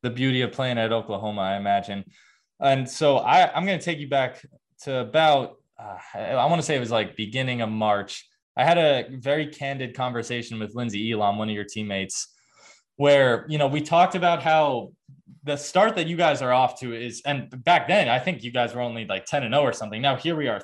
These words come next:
thirty and oh. And we talked about how, you know, to the outside viewer, to me watching at home on my T V, it looks easy, right? Like, we see run rule after run rule after run rule, uh, you know, and even though Baylor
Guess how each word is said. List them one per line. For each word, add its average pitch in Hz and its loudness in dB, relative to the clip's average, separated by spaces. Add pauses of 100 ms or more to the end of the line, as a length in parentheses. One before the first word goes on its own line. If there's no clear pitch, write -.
thirty 151 -4
and 95 -12
oh. 98 -10 (420)
And 165 2
we 175 6
talked 233 4
about 185 4
how, 165 2 (220)
you 156 -6
know, 151 0
to 156 -4
the 143 -2 (100)
outside 147 -2
viewer, 139 -6
to - -12
me 151 -4
watching 139 0
at 113 -6
home 139 -4
on 127 -6
my 113 -8 (120)
T 123 -6
V, 113 -4 (460)
it 175 2
looks 170 2
easy, 117 -4
right? 123 -2 (160)
Like, 135 -2
we 151 -4
see 151 -4
run 139 0
rule 151 -2
after 135 -2
run 131 -6
rule 135 -4
after 123 -4
run 120 -4
rule, 113 -8 (300)
uh, 120 6
you 139 -6
know, 123 2
and 139 -4
even 165 -2
though 143 2
Baylor 135 -6